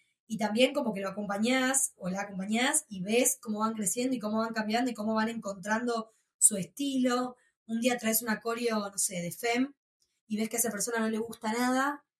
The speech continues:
pero otro día tra-, traes una coreo de hip hop y la rompe y vos decís, "Bueno, esta persona va a ir por ese lado". Entonces es como que, eh, en la clase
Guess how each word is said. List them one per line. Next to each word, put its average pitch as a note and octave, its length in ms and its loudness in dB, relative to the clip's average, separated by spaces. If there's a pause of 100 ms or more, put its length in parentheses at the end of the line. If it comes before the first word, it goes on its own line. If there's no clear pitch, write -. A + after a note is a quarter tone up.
(140)
pero G#3 160 -4
otro G3+ 140 -2
día A3+ 120 0
tra-, G#3 260 -4
traes G#3+ 280 -2
una G3+ 440 -4
coreo A3 260 -2
de G#3 100 -2 (100)
hip G#3+ 180 -12
hop C#4 280 2 (480)
y F#3+ 80 -8
la F#3 140 0
rompe A3 500 4
y G3+ 80 0
vos A3 100 2
decís, A3+ 340 2
"Bueno, F#3+ 180 -4
esta F3+ 200 -8
persona G3 320 -4
va F#3 60 -2
a F3+ 60 0
ir F3+ 80 -6
por F3+ 140 -6
ese F3+ 160 -8
lado". G3+ 240 -2
Entonces F#3 280 -4
es B3 100 -12
como G3+ 260 -8
que, F3 260 -6 (480)
eh, F#3 420 -4 (120)
en F#3+ 100 -10
la F#3 140 -8
clase A3 840 0